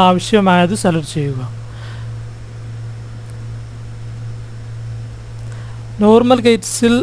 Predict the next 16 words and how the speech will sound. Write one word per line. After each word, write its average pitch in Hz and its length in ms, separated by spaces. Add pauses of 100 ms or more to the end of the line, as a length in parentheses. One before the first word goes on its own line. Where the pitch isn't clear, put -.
(160)
അക്കൗണ്ട്സ് 233 560
എന്നത് 190 300 (160)
സർവീസ് 196 540
ഫേമുകൾ 180 440 (260)
ആണ് 165 200
ഉപയോഗിക്കുന്നത്. 160 560 (640)
accounts 254 340 (160)
with 220 220 (200)
inventory 202 580
എന്നത് 190 300
trading 190 360 (200)
and 214 120 (100)
manufacturing 180 800
ഫേമുകളാണ് 151 580
ഉപയോഗിക്കുന്നത്. 147 500 (2500)
നെക്സ്റ്റ് 226 320